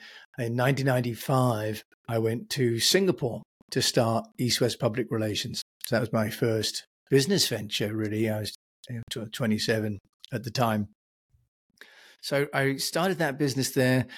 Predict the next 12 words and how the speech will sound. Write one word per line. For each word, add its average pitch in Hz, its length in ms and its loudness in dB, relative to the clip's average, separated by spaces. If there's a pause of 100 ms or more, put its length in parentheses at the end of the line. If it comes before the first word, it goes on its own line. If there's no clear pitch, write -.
(580)
lived 156 340 2
in 160 140 4
Singapore 147 920 4
until 131 580 4
two 151 300 2
thousand 131 400 2
and 117 120 -4
four, 147 440 6
went 131 180 2
to 120 60 -10
China 127 400 2
to 117 240 0